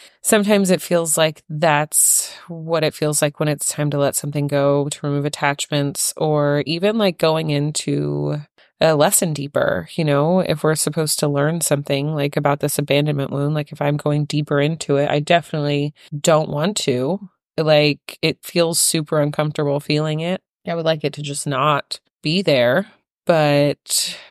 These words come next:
based on my history, <laughs> it's there. I'm, yeah, I just, I'm just rambling today. I'm getting some rambles done, and I don't know if this is gonna be helpful.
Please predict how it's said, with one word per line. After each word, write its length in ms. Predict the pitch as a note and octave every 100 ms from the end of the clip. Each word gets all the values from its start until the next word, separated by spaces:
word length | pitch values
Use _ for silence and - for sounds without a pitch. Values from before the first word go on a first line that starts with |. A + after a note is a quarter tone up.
| D#3+
based 460 | D#3 D3+ D#3 - D#3+
on 180 | D3+
my 240 | C#3 C3 F3+
history, 760 | D3 C#3+ - D#3+ E3 F3 A3 - _ _ _ - F#4+ _
<laughs> 400 | - _ _ _ F#4 F#4 E4+ D#4+ B3 -
it's 280 | F#3+ - -
there. 840 | D4 E4 D4+ C4+ C4 C4 C4 C4+ - - _ _ _ _ -
I'm, 300 | G#3 F#3+ F#3
yeah, 380 | E3 E3 - F3+ - _ _ -
I 80 |
just, 600 | D#3 E3 - - - - - _ _ _ _
I'm 80 | A3+
just 240 | A#3+ -
rambling 500 | G3+ G3 F#3 F3 D#3+
today. 380 | D#3+ D#3+ D3+ D3+ D#3+ - -
I'm 140 | F3+
getting 260 | E3+ - F3+
some 260 | - F3+
rambles 540 | E3 E3 E3 D3+ D#3+ -
done, 380 | D3 D3 D#3 E3 -
and 400 | E3 D#3+ D#3+ E3+ -
I 80 | F#3
don't 200 | F3 E3+
know 180 | E3+ F3+
if 100 | -
this 240 | F3+ -
is 120 | F#3
gonna 160 | - F3
be 120 | F#3
helpful. 600 | - E3 - - - G3+